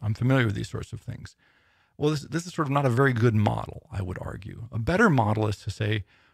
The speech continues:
"Read some work, incorporate it in yourself, really understand it, make it your own, and then ponder that and be able to share it with somebody else." Right? That way the work becomes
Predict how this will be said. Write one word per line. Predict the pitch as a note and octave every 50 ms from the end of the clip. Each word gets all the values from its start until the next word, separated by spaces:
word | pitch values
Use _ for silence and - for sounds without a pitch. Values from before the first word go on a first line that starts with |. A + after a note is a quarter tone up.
| _ _ -
"Read | A#2 D3+ F3+ F#3 D3 A2+
some | - - - - D3+ E3 G3 G3+ D3+
work, | A#2 G#2+ A2 G#2+ G#2 - - - - - - _ _ _ _ _ -
incorporate | C3+ B2 - - - F#3 G#3 B3 - F3+ D3
it | A#2+
in | A2
yourself, | G#2 G2+ G2 - - G#2+ G#2 G#2+ A2 G#2 - - _ _ _ _ _ _ _
really | - G#2+ C3 E3 G3+ A3 G3+ E3+ -
understand | - C3+ D#3 E3+ D3+ B2+ G#2+ - - - D3+ D#3+ C#3+ A#2
it, | A2+ -
make | F2 G#2 A2 A#2+ C#3 E3+ A3 - -
it | F#3 - -
your | A#2 B2+ C3 - -
own, | - A#2+ C3 B2 G#2+ G#2 - - G2+ - - _ _ _ _ _ _ _ _ _ _ _ _ _ _ _ _ _ _ _ _ _ _ _ -
and | - A#2+ A#2+ A2+ G#2+ G2+ G2+ G#2 G#2+ G#2+ G#2+
then | B2 E3 G3 A3+ A3 G#3 F3
ponder | - - - - E3+ G3 A3 G3+ E3 B2 G#2+
that | G#2 G#2+ G#2+ G#2 - - - _
and | - A#2+ A2+ A#2 G2+ - _ -
be | - C3 C#3 C#3
able | C#3+ C#3+ C#3 C#3
to | B2+ - - -
share | G#2 - - - - D#3+ D#3 D#3+ D#3 D3+
it | C3+ -
with | - A#2 A#2 -
somebody | - - A#2+ A#2+ A2 A#2+ A2 G#2+ G#2+ G2+
else." | G#2 - - - - - - - - _ _ _ _ _ _ _ _ _ _ _ _ _ _ _ _ _ _ _ _ _ _ _ _ _ _ _ -
Right? | - F#2+ F2+ G2 - - -
That | A#2 A#2+ B2+ D#3 F3 - C3+
way | C3+ C3 C3
the | A2+ G#2+ A2
work | G2+ G#2 G#2+ C3 D3 D#3+ D#3+ - - - -
becomes | - B2+ - - - A#2+ A2+ A2+ A2+ A2 G#2 -